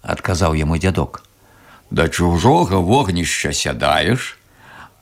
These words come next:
а пра пачастунак не дбаеш? Дык чым жа мне цябе частаваць, шаноўны?»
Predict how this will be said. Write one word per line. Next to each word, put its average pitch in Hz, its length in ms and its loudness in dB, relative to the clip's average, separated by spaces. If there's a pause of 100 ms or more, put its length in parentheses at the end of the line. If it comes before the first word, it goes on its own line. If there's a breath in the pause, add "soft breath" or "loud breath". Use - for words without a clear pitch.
а 156 240 2
пра 175 220 0
пачастунак 90 920 -2
не - 100 2
дбаеш? - 680 0 (480 loud breath)
Дык 240 220 2
чым 214 260 4
жа 208 80 4
мне 202 160 6
цябе 196 280 2
частаваць, 185 600 0
шаноўны?» 147 680 2